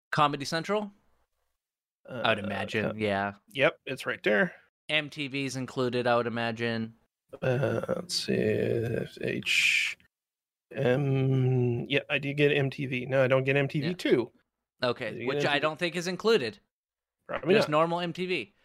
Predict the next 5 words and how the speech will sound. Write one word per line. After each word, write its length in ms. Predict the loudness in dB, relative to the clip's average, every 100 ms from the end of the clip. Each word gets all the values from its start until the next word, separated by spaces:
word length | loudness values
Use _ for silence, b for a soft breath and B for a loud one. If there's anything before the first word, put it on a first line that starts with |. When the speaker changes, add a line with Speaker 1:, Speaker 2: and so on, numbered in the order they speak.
| b b
Speaker 1:
Uh, 180 | 0 2
Speaker 2:
Okay. 100 | 0
Speaker 1:
Nickelodeon. 560 | 0 2 2 2 -2 -8 _ _ _ _ _ _ _ _ _ -2
Speaker 2:
Uh, 760 | 2 6 6 6 4 4 2 2
Nic-, 260 | -2 -4